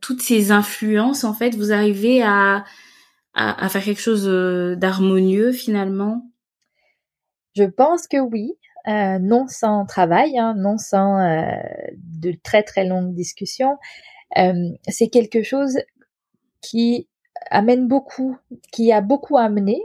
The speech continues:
Speaker 2: Aujourd'hui, on est, euh, presque onze ans plus tard, on commence à, à se connaître, euh, bien, à bien se connaître.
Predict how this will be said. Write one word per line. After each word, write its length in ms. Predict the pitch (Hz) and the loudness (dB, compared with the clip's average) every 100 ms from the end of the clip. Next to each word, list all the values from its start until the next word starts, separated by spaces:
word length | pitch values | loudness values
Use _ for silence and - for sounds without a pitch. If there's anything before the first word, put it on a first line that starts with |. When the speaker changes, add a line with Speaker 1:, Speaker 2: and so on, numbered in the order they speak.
| 339 | -6
Speaker 2:
Aujourd'hui, 540 | 190 190 185 190 220 | -4 -4 -2 0 2
on 160 | 190 175 | 2 2
est, 240 | 175 175 | 0 2
euh, 160 | 165 - - - - - | 0 -2 -6 -8 -10 -10
presque 320 | - 175 - | -8 -8 -6
onze 180 | 175 180 | -2 0
ans 100 | 190 | 0
plus 180 | - | -2
tard, 240 | 175 208 202 | 0 2 2
on 100 | 170 | -2
commence 420 | 175 170 185 - | -4 -2 -2 -4
à, 240 | 175 165 - | -4 -4 -6
à 180 | 160 160 | -4 -4
se 140 | - | -4
connaître, 480 | 170 - 170 185 - 160 | -6 -2 -2 -2 -6 -6
euh, 120 | 165 165 | -6 -6
bien, 340 | 165 165 214 349 - - - - | -6 2 2 2 -6 -16 -10 -4
à 80 | |
bien 200 | 165 190 | 2 2
se 80 | - | 2
connaître. 460 | - 180 226 311 | -4 -2 -2 -2